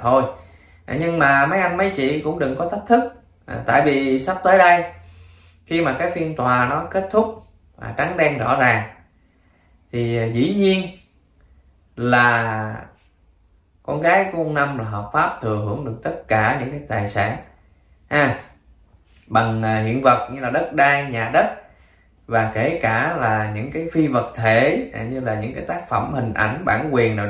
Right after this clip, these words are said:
cái ca hát, giọng hát rồi của ông Năm. Thì, ờ, không còn bao nhiêu thời gian nữa đâu thì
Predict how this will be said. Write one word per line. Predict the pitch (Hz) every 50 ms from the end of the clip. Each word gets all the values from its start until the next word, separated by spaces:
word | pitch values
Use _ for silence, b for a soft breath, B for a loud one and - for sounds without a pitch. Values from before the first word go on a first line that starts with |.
| 104 113
cái | 123 123 -
ca | - 135 135 131
hát, | 135 147 165 180 - -
giọng | 120 110 110 117 127
hát | 143 151 131 - -
rồi | 117 104 98 98 - b b b b b b b b b b b
của | - 123
ông | 147 151 143
Năm. | 139 139 135 117 - - - b b b b b b b b b -
Thì, | 120 117 120 120 120
ờ, | 120 120 117 117 120 117 117 113 110 110 - - -
không | - - 170 175 170
còn | 143 135 127 131 131
bao | 135 147 160 165
nhiêu | 160 160 151 147
thời | 127 127 135
gian | 151 156 160 156
nữa | 160 165
đâu | 160 156 156 156 151
thì | 147 131 131 127 127 127 127 127